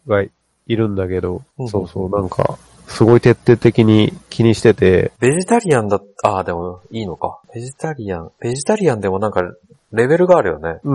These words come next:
Speaker 1: ん、なんかやばいレベル。<laughs>
Speaker 2: やばいレベルだったらアイスクリームいっちゃダメじゃない？
Speaker 1: あ、そういうこと？
Speaker 2: ビーガンの人って、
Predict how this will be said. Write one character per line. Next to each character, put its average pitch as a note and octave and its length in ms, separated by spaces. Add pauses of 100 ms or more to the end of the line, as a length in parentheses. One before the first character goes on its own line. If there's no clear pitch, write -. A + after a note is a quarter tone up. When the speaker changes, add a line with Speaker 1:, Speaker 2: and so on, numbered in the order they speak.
(120)
Speaker 1:
ん、 - 20
な A#2+ 120
ん A2+ 60
か G#2+ 100
や A2 220
ば B2 140
い B2+ 60
レ A#2+ 120
ベ A#2 140
ル。 A#2+ 180
<laughs> B2+ 60 (640)
Speaker 2:
や A2 160
ば C#3+ 180
い E3+ 60
レ F3+ 140
ベ F#3 100
ル F#3 80
だ F#3 120
っ F#3 60
た A#2 100
ら G2+ 80
ア G#2+ 60
イ A2+ 40
ス - 80
ク - 120
リ C3+ 60
ー A2+ 60
ム F2+ 80
い F2 40
っ - 40
ち G2 100
ゃ F#2 60
ダ F#2+ 200
メ G#2 100
じ F#2+ 40
ゃ D#2 60
な D#2+ 120
い？ B2 120
Speaker 1:
あ、 A#2+ 100
そ - 160
う D3+ 40
い - 20
う D#3+ 40
こ E3 120
と？ A2+ 360 (120)
Speaker 2:
ビ F3 260
ー B2+ 40
ガ G#2+ 120
ン F2+ 80
の F2+ 140
人 F2+ 220
っ - 60 (540)
て、 D#2+ 320